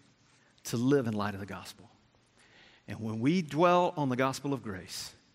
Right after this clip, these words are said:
one of the things that happens is we give. And it's not just our money,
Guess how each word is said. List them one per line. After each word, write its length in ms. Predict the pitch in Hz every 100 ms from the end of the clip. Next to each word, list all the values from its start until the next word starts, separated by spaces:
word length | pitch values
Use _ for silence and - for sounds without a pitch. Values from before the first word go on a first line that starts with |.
| _ _ -
one 320 | 107 143 185
of 80 | 143
the 80 |
things 380 | 127 104 90 92
that 80 | 120
happens 500 | 101 - - 90 - _ _ _ _ _ _ _ _ _ _ _ _ -
is 180 | 107 98
we 120 | 104
give. 360 | 98 - - - _ _ _ _ _ _
And 80 | -
it's 160 | 101 113
not 160 | 110
just 180 | 120 123
our 100 | 143
money, 300 | 120 98 95